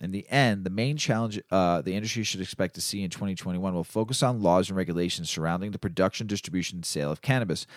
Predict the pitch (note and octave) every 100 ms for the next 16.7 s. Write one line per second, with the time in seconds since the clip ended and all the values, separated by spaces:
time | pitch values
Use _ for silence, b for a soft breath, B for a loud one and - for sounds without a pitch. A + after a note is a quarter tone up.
0 | B B B G2+ F#2+ G#2 A#2+ C#3 G2+ F#2+
1 | F#2+ G2 G2 F2 F2 F2 - F#2 - F2+
2 | F2+ F#2+ F#2+ F#2 G#2+ F#2+ F#2 E2+ F2+ E2
3 | D#2+ F#2+ F2+ D#2+ - F2 E2 - F#2+ F2
4 | G2 - D#2+ E2 D#2 B2 G#2+ - A1+ -
5 | B B B B B - C#3+ - A2+ -
6 | D#3 D#3+ - G2+ A#2+ A2 - A2+ G#2 -
7 | A2 G2+ G2+ F#2 - A#2 A#2 - F2 E2+
8 | D2 G2 A2 A2 F2+ G2+ G2 - F#2+ F2
9 | - G#2+ G2+ F#2+ E2 D3+ A2 D#2+ - B
10 | B - C#3 D3+ D3 B2+ G2+ G2+ G2 F#2+
11 | G#2 F2+ - A2 - - F#2+ F#2 A2+ C#3+
12 | A2+ F2+ F#2+ G2 - D#3 G#2+ - E2 -
13 | G2+ A#2+ B2 G2+ F2+ F2 F#2 G2+ A#2+ A2+
14 | G2 F#2+ F#2+ F2 - G#2+ G#2+ A2 - F#2
15 | F2 F2+ F#2 E2+ - F2 E2+ F2 D2 E2
16 | - D2 D2+ E2+ C2 -